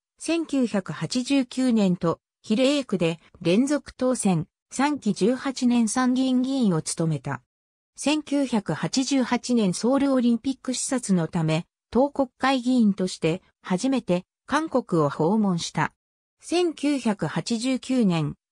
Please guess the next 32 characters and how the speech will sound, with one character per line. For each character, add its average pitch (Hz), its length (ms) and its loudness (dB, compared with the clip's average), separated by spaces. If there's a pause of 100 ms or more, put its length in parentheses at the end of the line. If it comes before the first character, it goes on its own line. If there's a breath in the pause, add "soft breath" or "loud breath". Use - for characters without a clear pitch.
党 262 180 2
参 285 260 0
議 277 120 0
院 254 240 2
国 180 280 -2
会 247 240 -2
対 226 240 -2
策 220 360 0
委 208 60 4
員 214 180 2
会、 180 300 -2 (300)
国 185 200 0 (100)
会 294 220 -2
対 262 240 0
策 247 260 -2
委 247 80 2
員 233 220 2
長。 151 400 -2 (460)
千 320 280 -2
九 254 240 0
百 - 340 -4
九 269 240 0
十 202 180 2
五 160 140 0
年 214 260 4
の 208 120 2
参 233 320 0
院 262 160 -2
選 226 280 2
に 208 140 2
は 190 140 2
立 156 180 -2